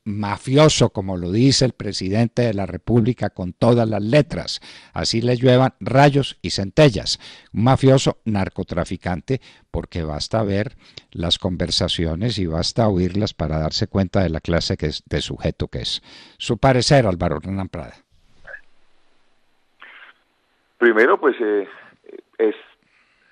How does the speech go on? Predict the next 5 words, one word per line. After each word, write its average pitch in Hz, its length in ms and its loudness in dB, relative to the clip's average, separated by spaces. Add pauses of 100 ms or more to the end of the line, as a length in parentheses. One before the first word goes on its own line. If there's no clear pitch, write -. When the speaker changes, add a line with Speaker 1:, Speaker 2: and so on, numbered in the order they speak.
(440)
Speaker 2:
es 98 240 -4
inaceptable 123 880 2
que 120 120 -14
un 104 120 -16
bandido 113 540 -6